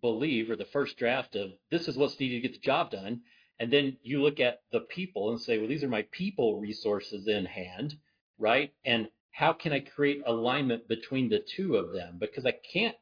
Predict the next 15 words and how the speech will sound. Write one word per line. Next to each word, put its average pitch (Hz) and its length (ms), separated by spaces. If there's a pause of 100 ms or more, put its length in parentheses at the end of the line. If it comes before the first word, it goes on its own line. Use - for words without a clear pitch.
(120)
adjust 147 640
the - 60
people 107 540
a 107 120
whole 151 280
lot, 90 280
and 123 120
I 113 60
can't 170 340
adjust 127 460
the 95 160
roles 113 480 (100)
a 104 80
whole 104 360
lot." - 320